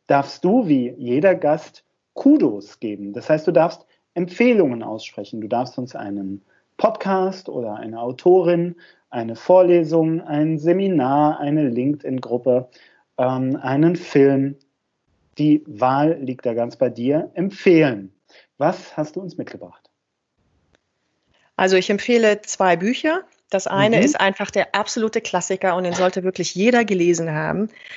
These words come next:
Speaker 2: Es ist uralt, es wird immer wieder aktualisiert. Das ist das Buch Mythos Motivation von Reinhard K. Sprenger.
Speaker 1: Aha.
Speaker 2: Da geht's halt darum, wie motiv-, mein-, motiviere ich meine Mitarbeiter auch ohne, ähm, Geldprämie.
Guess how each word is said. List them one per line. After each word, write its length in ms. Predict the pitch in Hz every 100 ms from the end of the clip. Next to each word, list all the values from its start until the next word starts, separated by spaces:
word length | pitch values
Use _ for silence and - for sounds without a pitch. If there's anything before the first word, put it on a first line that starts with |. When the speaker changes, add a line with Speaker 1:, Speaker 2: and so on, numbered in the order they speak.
| - _ - -
Speaker 2:
Es 240 | - - 190
ist 180 | -
uralt, 480 | 226 285 - 180 202
es 100 | -
wird 120 | 202
immer 240 | - 220 202
wieder 240 | 196 196
aktualisiert. 840 | 196 - 196 175 165 180 247 269
Das 140 | 196 -
ist 480 | 196 190 - - 185
das 160 | 175
Buch 240 | - 208 202
Mythos 360 | 254 254 214
Motivation 800 | 190 190 175 175 - 202 233 233
von 320 | - 190 180
Reinhard 320 | 165 170 165
K. 140 | - 156
Sprenger. 500 | - 160 156 147 - _ _ _ _ -
Speaker 1:
Aha. 320 | 120 120 117
Speaker 2:
Da 60 |
geht's 220 | 170 208 190
halt 180 | 175
darum, 300 | 185 202 214
wie 100 | 196
motiv-, 320 | 185 190 185 190
mein-, 300 | 175 170 165
motiviere 420 | 175 185 180 185
ich 120 | 180
meine 200 | 170 165
Mitarbeiter 540 | 180 214 180 180 170 -
auch 120 | -
ohne, 540 | 180 202 220 226 226 - _ _ _ -
ähm, 320 | 180 185 185
Geldprämie. 920 | 165 214 - - 240 240 254 254